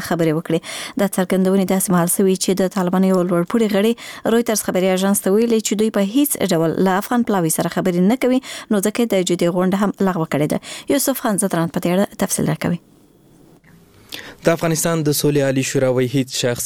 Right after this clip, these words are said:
Speaker 2: هیڅ بنسټ او هیڅ هیواد نشي کولای چې د افغانستان د سولې پریکړه وکړي. د دغه شوراویان سید احسان طاهري نن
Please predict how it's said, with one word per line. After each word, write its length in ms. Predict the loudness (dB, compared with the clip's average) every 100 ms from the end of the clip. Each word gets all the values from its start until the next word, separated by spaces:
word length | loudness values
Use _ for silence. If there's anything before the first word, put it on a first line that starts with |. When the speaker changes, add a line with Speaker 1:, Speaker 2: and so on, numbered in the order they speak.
| -2
Speaker 2:
هیڅ 160 | -2 0
بنسټ 380 | -2 0 0 0
او 100 | -2 -2
هیڅ 180 | -4 -2
هیواد 280 | -2 -2 0
نشي 200 | 0 0 -2
کولای 260 | 0 0 0
چې 100 | -2 -2
د 100 | -2
افغانستان 420 | -2 -2 -2 -2
د 80 | -2
سولې 320 | -2 -2 -2
پریکړه 280 | -2 -2 -2 -2
وکړي. 240 | -2 -4 -4 -8 -14 -14 -2 2
د 120 | 2 0
دغه 160 | -2 0
شوراویان 580 | 0 0 0 0 0 -2
سید 220 | -2 -2 0
احسان 320 | -2 -2 -2 0
طاهري 300 | 0 0 0 0
نن 140 | 0